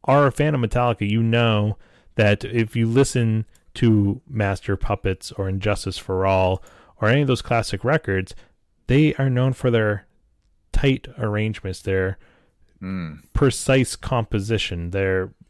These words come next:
Speaker 1: their, art, you know, their, their, none of that exists on Lulu because
Speaker 2: Mm.
Speaker 1: it's all improvisational jams. So when you listen to it as a Metallica fan, it can sound,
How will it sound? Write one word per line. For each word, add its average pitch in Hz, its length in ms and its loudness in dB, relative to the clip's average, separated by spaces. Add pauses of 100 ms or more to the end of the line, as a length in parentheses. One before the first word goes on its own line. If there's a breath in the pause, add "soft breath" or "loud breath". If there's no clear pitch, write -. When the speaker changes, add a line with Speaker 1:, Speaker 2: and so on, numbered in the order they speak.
(100)
Speaker 1:
their, 107 640 -2 (200)
art, 107 180 -2 (320)
you 131 140 0
know, 110 120 2
their, 113 360 2 (540 soft breath)
their, 117 560 2 (640)
none 160 340 4
of 180 100 4
that 156 240 4
exists 147 480 2
on 104 200 -2
Lulu 85 300 -8
because 120 460 4
Speaker 2:
Mm. 90 80 -4
Speaker 1:
it's 131 120 -4
all 135 480 2 (120)
improvisational 127 840 2
jams. 135 280 2
So 120 80 2
when 117 120 2
you 120 100 2
listen 160 260 2
to 147 80 4
it 131 80 4
as 117 100 2
a - 40 -10
Metallica 135 480 -2
fan, 104 400 -2 (500 soft breath)
it 120 120 2
can 131 180 2
sound, 127 680 2